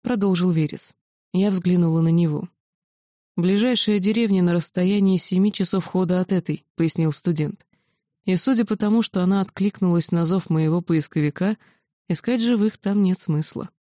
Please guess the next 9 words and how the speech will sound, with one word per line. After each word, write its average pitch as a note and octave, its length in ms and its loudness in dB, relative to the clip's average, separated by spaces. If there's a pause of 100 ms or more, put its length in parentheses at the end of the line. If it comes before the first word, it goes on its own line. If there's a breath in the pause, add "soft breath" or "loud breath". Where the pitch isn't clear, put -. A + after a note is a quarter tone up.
(720)
Закрыв G3 360 -2
глаза, G#3 460 -2
я F#3 180 2
сжала F3 320 0
веки, G3 400 -2 (220)
стиснула, G3 480 -2
что E3+ 160 -4
было E3 200 0
силы, G#3+ 380 0